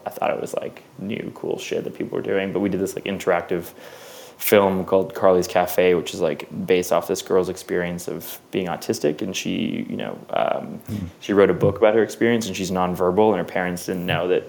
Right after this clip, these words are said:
Speaker 1: she had, like, the brain capacity she had the thought she was, like, had the brain capacity of, like, a, a three or four-year-old, and she was, like, thirteen. She sat down and wrote, like, My Teeth Hurt on a computer, and they were like, "What?" And so, so then she wrote a book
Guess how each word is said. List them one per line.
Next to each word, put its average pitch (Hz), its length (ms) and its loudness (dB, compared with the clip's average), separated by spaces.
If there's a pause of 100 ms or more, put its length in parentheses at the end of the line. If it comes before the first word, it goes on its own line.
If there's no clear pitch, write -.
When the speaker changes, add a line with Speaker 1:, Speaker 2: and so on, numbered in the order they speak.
(140)
Speaker 1:
she - 160 -6
had, 92 100 0
like, 85 120 0
the - 60 0
brain 87 280 -2
capacity 98 720 0 (400)
she 117 180 0
had 120 220 4
the 90 60 -6
thought 90 200 2
she - 80 -4
was, 90 120 2
like, 82 140 2
had 90 100 -6
the 87 60 -4
brain 87 200 -2
capacity 87 400 -2
of, - 80 -4
like, - 120 -4
a, 82 60 -10 (240)
a - 40 -2
three 92 240 -4
or 90 40 0
four-year-old, 98 640 2
and 90 140 -6
she - 100 -6
was, - 140 -2
like, - 180 -4
thirteen. 92 520 -2
She 87 100 -10
sat - 260 0
down 87 220 -4
and 87 160 -8
wrote, 90 260 0
like, - 160 -2
My - 120 -8
Teeth - 320 -2
Hurt 113 180 4
on 92 120 -2
a - 40 -8
computer, 104 480 0
and 131 100 -2
they 58 60 -6
were 53 80 -6
like, - 200 -6
"What?" - 600 0
And 95 100 -6
so, 92 140 0
so 92 160 4
then 98 140 0
she 101 120 0
wrote 92 220 4
a - 20 -2
book 90 400 2